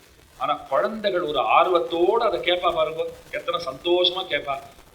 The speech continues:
"எவ்வளவு அழகா சொல்றார் அப்பான்னு" அந்த மூஞ்சில அந்த சிரிப்போட கேட்கறாளோ இல்லையோ, அந்த குழந்தை உள்ளம், குழந்தை மனதுங்கிறது ஒரு நாளும் வரப்போவதே கிடையாது.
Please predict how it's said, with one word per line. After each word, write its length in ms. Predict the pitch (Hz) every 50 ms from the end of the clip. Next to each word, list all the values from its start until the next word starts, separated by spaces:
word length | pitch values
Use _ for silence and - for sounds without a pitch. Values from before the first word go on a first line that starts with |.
| 127
"எவ்வளவு 360 | 127 139 147 147 147 220 226 202
அழகா 320 | 147 143 156 170 170 180
சொல்றார் 400 | 170 170 165 160 156 156 151 135
அப்பான்னு" 340 | - - - 147 151 147 147
அந்த 100 | 143 135
மூஞ்சில 320 | 143 160 170 170 151 147
அந்த 120 | 135 135 127
சிரிப்போட 560 | - 165 170 175 175 170 175 175 180 190 202 190
கேட்கறாளோ 440 | 180 165 160 165 160 156 151 147
இல்லையோ, 280 | 147 147 143 147 143 143 143 - - - - - - - - - _
அந்த 200 | - 123 127 127 123
குழந்தை 480 | 127 131 135 143 156 175 175 170 165 151 143 143
உள்ளம், 340 | - 147 151 151 156 151 - -
குழந்தை 400 | 131 135 147 151 147 147 147 143
மனதுங்கிறது 880 | 139 120 120 131 139 143 135 143 147 143 147 - - 135 135 135 131 135 120 - - - - - - -
ஒரு 180 | 127 131 139 139
நாளும் 460 | 147 147 156 160 180 180 202 - 127
வரப்போவதே 640 | 123 135 147 - - 143 147 143 143 143 131 - -
கிடையாது. 440 | - 123 123 123 123 120 104 -